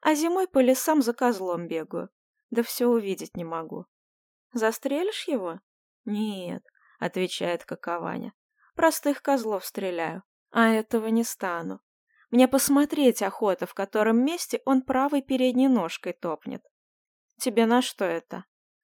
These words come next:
"А вот пойдёшь ко мне жить, так всё и расскажу". Девчоночке любопытно стало про козла-то узнать. И то, видит, старик весёлый да ласковый. Она и говорит: "Пойду.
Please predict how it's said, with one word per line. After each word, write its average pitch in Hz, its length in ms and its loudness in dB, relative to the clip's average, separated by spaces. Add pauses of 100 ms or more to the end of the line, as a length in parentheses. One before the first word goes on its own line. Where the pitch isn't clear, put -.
(300)
"А 233 160 2
вот 208 220 -2
пойдёшь 214 460 0
ко 226 140 -2
мне 190 240 -2
жить, 175 340 -8 (240)
так 320 200 -6
всё - 220 -4
и 202 100 2
расскажу". 180 760 -6 (720)
Девчоночке 185 720 -4
любопытно 180 640 -2
стало 185 380 -4
про 180 160 -4
козла-то 185 600 -6
узнать. 185 500 -10 (500)
И 208 80 -6
то, 247 240 2
видит, 247 360 0
старик 220 460 -2
весёлый 254 520 0
да 254 120 4
ласковый. 190 720 -4 (540)
Она 247 340 6
и 233 40 4
говорит: 226 560 2 (280)
"Пойду. 185 500 -2